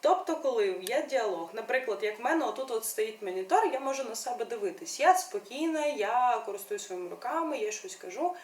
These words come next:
І якщо б отут от збоку хтось верещав мені в камеру, я ж та дивлюся на спокійну людину, яка просто говорить якусь свою думку.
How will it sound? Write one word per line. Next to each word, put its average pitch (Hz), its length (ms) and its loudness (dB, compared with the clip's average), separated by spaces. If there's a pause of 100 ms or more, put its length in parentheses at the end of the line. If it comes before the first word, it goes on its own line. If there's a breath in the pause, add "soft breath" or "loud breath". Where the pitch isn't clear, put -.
(480 loud breath)
І 269 120 -2
якщо 294 380 4
б 320 80 0
отут 311 280 -2
от 269 120 -2
збоку 277 880 2
хтось 240 680 0 (240 loud breath)
верещав 262 840 4
мені 220 240 -4
в - 120 -10
камеру, 262 640 2
я 269 320 2
ж - 140 -8
та 202 60 -6
дивлюся 240 640 -6
на 180 120 -4
спокійну 294 640 0
людину, 233 500 -4
яка 180 300 -2
просто 277 680 0
говорить 226 680 0
якусь 226 260 -8
свою 277 180 -10
думку. 294 360 -4